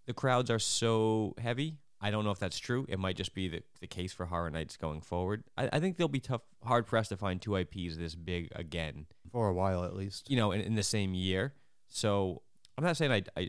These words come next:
Speaker 1: I don't want people to go, 'cause of course I want people to go experience the event. But, um, I'd love to go when it's a little less crowded.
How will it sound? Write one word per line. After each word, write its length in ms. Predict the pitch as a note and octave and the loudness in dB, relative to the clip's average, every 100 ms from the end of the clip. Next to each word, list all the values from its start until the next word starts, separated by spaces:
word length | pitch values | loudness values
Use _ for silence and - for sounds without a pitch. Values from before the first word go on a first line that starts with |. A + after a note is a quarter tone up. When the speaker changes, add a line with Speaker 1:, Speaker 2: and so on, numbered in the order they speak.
| - | -4
Speaker 1:
I 80 | F#2 | -6
don't 180 | F#2 A#2 | 2 4
want 160 | A2 A2+ | 4 2
people 200 | F2+ E2+ | -4 -4
to 100 | D#2+ | 0
go, 340 | C#3 E3 C#3+ | 2 2 0
'cause 120 | G2+ | -4
of 100 | E2+ | -6
course 200 | - D#3 | -4 -2
I 40 | G2+ | 0
want 100 | F#2 | -2
people 160 | F#2 | -2
to 60 | F#2 | -2
go 140 | F2+ | -2
experience 420 | - - G2 F#2 | -4 -4 -2 -2
the 100 | - | -4
event. 320 | D#2 F#2+ F2+ - - - - - | -2 -2 -2 -6 -20 -20 -20 -6
But, 120 | G#2 | -2
um, 360 | F#2 F#2+ F2+ - - | 0 0 -2 -4 -6
I'd 120 | F#2+ | -2
love 200 | G2 G#2+ | 0 0
to 80 | G2 | 0
go 120 | F#2+ | 0
when 100 | F#2 | 0
it's 100 | F2 | -2
a 40 | F#2 | -4
little 140 | F#2 | -2
less 180 | F#2 F#2+ | -2 -2
crowded. 400 | - A#2+ A#2 | -2 0 -2